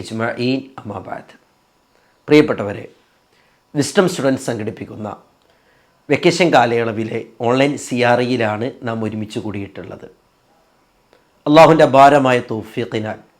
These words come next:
അള്ളാഹുവിനെക്കുറിച്ച് പഠിക്കാനും അള്ളാഹുവിൻ്റെ ദീനിനെക്കുറിച്ച് മനസ്സിലാക്കാനുമൊക്കെ ഭാഗ്യം ലഭിച്ചവരാണ് നാം. ആദ്യമേ അൽഹംദുലില്ലാ എന്ന് നാം പറയണം.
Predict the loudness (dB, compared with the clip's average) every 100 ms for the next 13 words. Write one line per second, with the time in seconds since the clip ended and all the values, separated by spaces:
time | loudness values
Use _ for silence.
0 | _ _ _ _ _ _ _ _ _ _
1 | _ -2 6 8 8 6 4 2 -4 -4
2 | -8 -8 -8 -12 -12 -14 -16 _ _ _
3 | _ _ _ _ _ -2 2 6 6 6
4 | 0 0 2 4 4 0 -2 -6 -6 -6
5 | -6 -6 -8 -4 -4 -4 -6 -6 -10 -12
6 | -14 -8 2 4 6 4 2 2 2 -6
7 | -8 -8 -6 -6 -8 -10 -14 _ _ _
8 | _ _ _ _ _ _ _ _ 6 6
9 | 6 2 4 0 -4 -12 _ _ _ _
10 | _ 0 2 0 0 0 0 -2 -2 -4
11 | -4 -4 -4 -12 _ -10 -8 -10 -14 -16
12 | -18